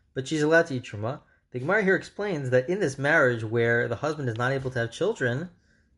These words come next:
perfectly valid marriage, but one might have thought that because the verse discusses Yilid Beso in the concept, in the context of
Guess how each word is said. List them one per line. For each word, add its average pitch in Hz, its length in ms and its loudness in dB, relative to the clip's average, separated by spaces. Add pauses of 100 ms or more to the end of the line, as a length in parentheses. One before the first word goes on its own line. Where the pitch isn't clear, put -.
(100)
perfectly 180 400 2
valid 127 300 4
marriage, 107 440 -6 (440)
but 120 260 -2
one 156 300 2
might 165 180 4
have 127 140 2
thought - 720 -8 (540)
that 127 320 2
because 185 600 4
the 143 280 2
verse 135 520 4 (300)
discusses 131 640 -2
Yilid 147 300 0
Beso 147 420 2
in 104 60 -6
the 107 80 -6
concept, 143 640 -6
in 131 80 -6
the 120 80 -6
context - 640 -4
of 113 300 -2